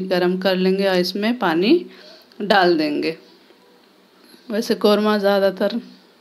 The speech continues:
गाढ़ा ही रहता है, पतला नहीं रहता है। अगर आपको हल्का पतला चाहिए तो पानी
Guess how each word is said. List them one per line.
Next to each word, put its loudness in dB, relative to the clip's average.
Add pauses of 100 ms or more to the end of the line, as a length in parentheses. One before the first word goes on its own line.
(680)
गाढ़ा 2
ही 2
रहता 2
है, 0
पतला -2
नहीं 0
रहता -2
है। -6 (680)
अगर -2
आपको -4
हल्का -2
पतला -2
चाहिए -2
तो -2
पानी 4